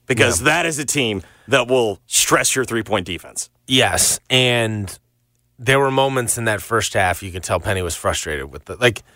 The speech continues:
Speaker 2: the three, they were, they were, they were losing guys. Like, I'll be honest, like, Jonathan Pierre, if you really watch the film, had, like, a really bad defensive game last night.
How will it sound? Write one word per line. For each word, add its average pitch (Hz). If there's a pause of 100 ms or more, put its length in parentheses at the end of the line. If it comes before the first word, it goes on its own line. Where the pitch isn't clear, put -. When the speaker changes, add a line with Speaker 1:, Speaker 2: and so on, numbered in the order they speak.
(220)
Speaker 2:
the 113
three, 113
they 117
were, 117
they 120
were, 110
they 104
were 101
losing 101
guys. 92
Like, - (300)
I'll 135
be 147
honest, 123
like, 127
Jonathan 131
Pierre, 113
if 104
you 117
really 113
watch 107
the 104
film, 113 (380)
had, 113
like, 110
a 104
really 95 (300)
bad 85
defensive 92
game 107 (180)
last 113
night. 120